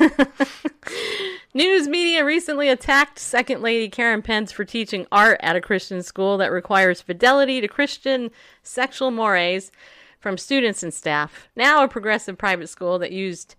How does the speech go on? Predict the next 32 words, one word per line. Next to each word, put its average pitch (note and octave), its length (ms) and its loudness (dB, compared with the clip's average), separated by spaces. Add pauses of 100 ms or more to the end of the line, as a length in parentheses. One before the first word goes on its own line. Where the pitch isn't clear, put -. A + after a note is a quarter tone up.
(260)
to G3 200 -6
play F3 280 -4
athletic D#3+ 480 -2
games D#3+ 260 -6
against D#3 320 -10
Pence's D#3+ 360 -8
Emmanuel G3+ 540 -4
Christian G3 400 -10
School C#4 440 -4 (320)
is A3 160 -6
refusing C#4+ 500 -2
to C#4 60 -2
play A3+ 220 -4
against F#3+ 320 -8
them F#3 180 -6
at - 140 -4
their E3 140 -4
facility C4 760 -4
on F#3+ 280 0
grounds D#3+ 460 -2
that D#3+ 120 -8
playing G3+ 300 -6
basketball D#3+ 520 -4
at D#3+ 100 -6
a E3 40 -12
Christian G#3 380 -10
school F3+ 440 -8 (340)
makes A#3 320 -6
children G3+ 520 -4
unsafe. D#3+ 760 -6 (240)
Yes, A#3+ 560 -2 (160)
really. F#3+ 520 -2